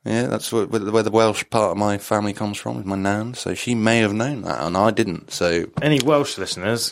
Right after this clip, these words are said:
Speaker 2: get back to us about that. See if it still goes on.
Speaker 1: Yeah,
Speaker 2: So
Speaker 1: yeah, why not?
Speaker 2: So this one was one of my favourites. So burning devils, mainly out of wood and things that burn.
Speaker 1: Oh, like little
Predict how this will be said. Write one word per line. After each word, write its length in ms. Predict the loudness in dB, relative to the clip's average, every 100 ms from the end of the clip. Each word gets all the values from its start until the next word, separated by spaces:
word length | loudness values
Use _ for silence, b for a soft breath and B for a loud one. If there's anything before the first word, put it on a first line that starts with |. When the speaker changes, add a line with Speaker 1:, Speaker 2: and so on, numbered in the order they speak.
| 0
Speaker 2:
get 140 | 0
back 220 | 2 -2
to 100 | -8
us 120 | -12 -10
about 240 | -12 -10
that. 200 | -8 -6
See 140 | -2
if 120 | -2 -2
it 60 |
still 200 | -4 -2
goes 260 | -2 -4 -4
on. 200 | -8 -10 0
Speaker 1:
Yeah, 280 | 2 2 0
Speaker 2:
So 200 | -8 -2
Speaker 1:
yeah, 160 | 0 2
why 200 | 2 2
not? 260 | 2 -2 -10 B B B
Speaker 2:
So 240 | -2 2 4
this 300 | 4 2 4
one 300 | 4 2 0
was 180 | -4 -2
one 100 | -2
of 60 |
my 120 | -2
favourites. 580 | -2 0 0 -4 -10 -12
So 500 | -8 -2 2 2 0 -4 _ _ _ _
burning 400 | 2 4 4 2
devils, 640 | 2 2 0 -10 -12 -14 _
mainly 460 | -2 -2 0 -6 -10 -6
out 180 | -4 -4
of 100 | -6
wood 240 | -8 -8
and 260 | -12 -16 -20 -12
things 220 | -12 -10
that 140 | -10
burn. 120 | -6 2
Speaker 1:
Oh, 100 | 4
like 180 | 4 4
little 380 | 4 4 2